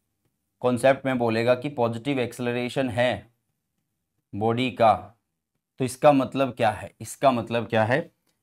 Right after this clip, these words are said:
इसका मतलब है कि उसकी जो वेलोसिटी है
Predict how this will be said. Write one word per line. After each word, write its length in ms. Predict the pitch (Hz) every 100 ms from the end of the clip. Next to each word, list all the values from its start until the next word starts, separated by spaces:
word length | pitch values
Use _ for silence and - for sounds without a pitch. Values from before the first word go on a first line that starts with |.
| -
इसका 280 | 151 - 185
मतलब 340 | 156 - 147
है 200 | 127 135 165
कि 280 | 175 175 170 -
उसकी 280 | 123 - 165
जो 160 | 147 151
वेलोसिटी 540 | 135 131 135 - 160
है 180 | 151